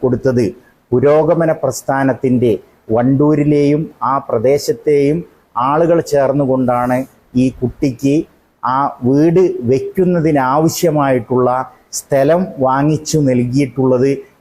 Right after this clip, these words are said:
എന്നുള്ളതാണ് വളരെ പ്രശംസനീയമായിട്ടുള്ള ഒരു കാര്യമാണ്. അതുകൊണ്ട് തന്നെ ആ സ്ഥലത്താണ് കെ എസ് ടി എ വീട് വെച്ച് നൽകിയിട്ടുള്ളത്. ആ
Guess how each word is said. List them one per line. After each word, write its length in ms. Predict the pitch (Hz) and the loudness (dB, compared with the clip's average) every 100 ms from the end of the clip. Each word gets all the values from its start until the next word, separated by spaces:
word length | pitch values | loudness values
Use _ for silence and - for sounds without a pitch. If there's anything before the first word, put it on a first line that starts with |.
| 131 | 0
എന്നുള്ളതാണ് 580 | 135 131 123 120 120 131 101 | 2 2 2 0 0 0 0
വളരെ 420 | 107 120 131 156 165 156 - - _ _ | 0 0 0 2 0 -2 -6 -20 _ _
പ്രശംസനീയമായിട്ടുള്ള 1400 | 123 - 147 151 170 170 170 175 170 151 139 117 131 135 131 135 - _ - | -8 -2 -2 0 0 2 2 2 2 0 -2 0 0 2 0 -6 -12 _ -2
ഒരു 100 | 135 131 | 0 2
കാര്യമാണ്. 520 | 127 127 123 110 90 - _ _ _ _ _ _ 127 | 2 2 2 0 -4 -12 _ _ _ _ _ _ -2
അതുകൊണ്ട് 400 | 156 170 180 185 | 0 2 2 2
തന്നെ 240 | 190 180 117 - - _ _ _ _ | 2 2 -2 -6 -16 _ _ _ _
ആ 140 | 123 160 185 | -4 -4 -4
സ്ഥലത്താണ് 760 | - 147 156 170 185 156 143 156 - | -2 0 0 -2 -2 0 0 -4 -2
കെ 100 | 131 139 151 | 0 2 0
എസ് 160 | - - | -4 -2
ടി 100 | 131 131 | 0 2
എ 20 | 139 143 131 | 2 0 -2
വീട് 220 | 120 131 131 | -2 0 0
വെച്ച് 220 | 131 - 123 | -2 -2 -2
നൽകിയിട്ടുള്ളത്. 760 | 120 104 110 107 107 104 95 90 - _ _ _ - | 0 0 -2 -2 -2 -2 0 -4 -8 _ _ _ -6
ആ 40 | 131 | -2